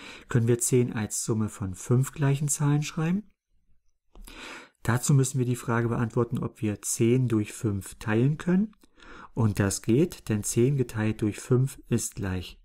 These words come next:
zwei. Und damit können wir zehn als Summe fünf gleicher Zahlen schreiben, nämlich zehn ist gleich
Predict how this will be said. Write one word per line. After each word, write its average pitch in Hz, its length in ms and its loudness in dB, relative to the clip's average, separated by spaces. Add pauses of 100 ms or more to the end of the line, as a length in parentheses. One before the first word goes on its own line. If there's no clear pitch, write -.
zwei. 117 600 -2 (600)
Und 117 180 0
damit 135 300 2
können 139 280 2
wir 131 280 2
zehn 147 500 4 (360)
als 113 420 -2
Summe 139 500 2
fünf 139 440 0
gleicher 113 440 -2
Zahlen 104 420 -4
schreiben, 139 460 0
nämlich 113 340 2
zehn 127 300 2
ist 123 160 -6
gleich 110 460 -2